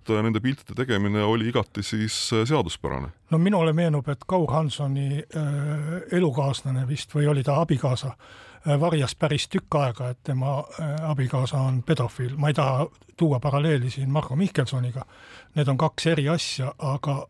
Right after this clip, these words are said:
Speaker 2: aga noh, ütelda, et üks täiskasvanu oli nõus ja laste ema oli nõus, natuke nagu vähe.
Speaker 1: E, jah, et ma ikkagi nüüd väga tahaksin teada, et kuidas politsei kavatseb seda põhjendada, et,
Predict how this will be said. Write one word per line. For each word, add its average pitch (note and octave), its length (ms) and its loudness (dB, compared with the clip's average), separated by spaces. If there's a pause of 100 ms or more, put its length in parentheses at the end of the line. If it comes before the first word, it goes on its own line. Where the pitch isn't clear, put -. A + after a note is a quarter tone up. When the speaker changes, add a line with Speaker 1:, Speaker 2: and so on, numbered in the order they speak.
Speaker 2:
aga C3 260 -2
noh, D3+ 180 4
ütelda, C3+ 400 0
et - 280 -8
üks - 180 -2
täiskasvanu C#3 680 0
oli C3+ 160 2
nõus F3 300 2
ja C3 80 -2
laste D3+ 260 0
ema C#3+ 240 2
oli B2+ 160 0
nõus, D#3 320 0 (720)
natuke C#3+ 300 -2
nagu C3+ 180 0
vähe. A2 200 0 (400)
Speaker 1:
E, A2 160 2 (160)
jah, E3 160 4
et G#2+ 160 -4
ma B2 300 2
ikkagi A2+ 500 -2
nüüd B2+ 220 -2
väga D#3+ 260 2
tahaksin A2 360 0
teada, G#2 420 2
et - 240 -20
kuidas C#3 340 2
politsei B2 400 -2
kavatseb A2+ 400 0
seda F#2 220 -2
põhjendada, E2+ 580 -2
et, - 400 -8